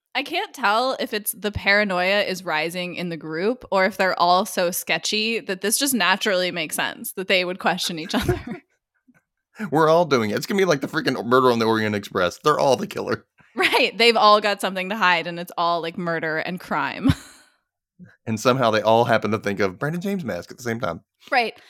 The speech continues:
Speaker 1: I, that's the, also the thing. I want the detective to be going through, like, store receipts of, like, "Why did so many people buy Brandon James masks this year?"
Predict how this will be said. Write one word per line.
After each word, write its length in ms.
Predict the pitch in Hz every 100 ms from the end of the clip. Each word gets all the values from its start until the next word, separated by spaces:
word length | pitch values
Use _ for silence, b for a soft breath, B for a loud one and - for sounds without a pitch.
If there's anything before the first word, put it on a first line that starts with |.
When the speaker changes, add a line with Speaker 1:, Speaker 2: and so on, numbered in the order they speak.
| b b
Speaker 1:
I, 240 | 220 240 - 208
that's 260 | 240 262
the, 80 | -
also 420 | 233 247 - 262
the 120 | 233 233
thing. 260 | 208 196 -
I 100 | 196
want 200 | 202 208
the 80 | 226
detective 500 | 220 180 180 220 -
to 140 | 208
be 120 | 196
going 340 | 175 170 170 180
through, 140 | 190
like, 180 | 175 170
store 400 | - 190 165 170
receipts 440 | 190 - 196 220
of, 80 | 190
like, 260 | 185 180 - _ _ _ _
"Why 140 | 202
did 180 | 480 494
so 80 | 480
many 120 | 466
people 240 | 370 359 392
buy 200 | 311 302
Brandon 400 | 190 226 247 190
James 360 | 175 214 214
masks 380 | 196 170 - -
this 280 | 190 - -
year?" 440 | 151 76 180 311